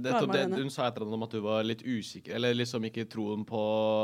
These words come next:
Speaker 1: og det er kanskje din største svakhet.
Speaker 2: Tror du ikke kan ting
Speaker 1: Ja.
Speaker 2: du er flink til.
Speaker 1: En liksom gjengående vits er jo at du er usikker,
Speaker 2: Ja.
Speaker 1: <laughs> holdt jeg på å si.
Speaker 2: Ja.
Speaker 1: Så, eh, ja, den ser jeg.
Speaker 2: Ja,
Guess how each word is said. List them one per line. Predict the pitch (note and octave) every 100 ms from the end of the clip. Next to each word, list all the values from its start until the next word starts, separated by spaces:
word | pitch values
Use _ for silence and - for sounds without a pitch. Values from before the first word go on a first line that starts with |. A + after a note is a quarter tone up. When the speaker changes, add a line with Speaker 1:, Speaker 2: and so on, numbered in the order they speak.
| G#2
Speaker 1:
og | G#2+
det | B2
er |
kanskje | C3+ C3
din | C3 A#2
største | C#3 -
svakhet. | A#2+ - G2+ G2+ C3 D3
Speaker 2:
Tror | - B3
du | A#3+
ikke | B3+ A3+
kan | A3 G#3+
ting | A3 G#3+
Speaker 1:
Ja. | A#3+
Speaker 2:
du | A3
er |
flink | A3 F#3+ G3+
til. | A3+
Speaker 1:
En | G#3+ C3+ C3
liksom | C3+ C3+ B2+ C3 B2
gjengående | B2 G#2 G#2 G#2+ G#2+ G#2 A2 A2+
vits | A#2+ B2+
er | G2+ F#2+
jo | G#2
at | G#2
du |
er | G#2+
usikker, | G#2 G#2+ A#2+ - A#3
Speaker 2:
Ja. | -
Speaker 1:
<laughs> | -
holdt | D#3
jeg | -
på | E3+
å | -
si. | - - G4 -
Speaker 2:
Ja. | -
Speaker 1:
Så, | - B2+
eh, | B2+ B2+ B2+ B2 B2 A#2+ A#2 A2
ja, | A#2+ A#2+ - _
den | - A#2
ser | G#2+
jeg. | F2+ - - -
Speaker 2:
Ja, | -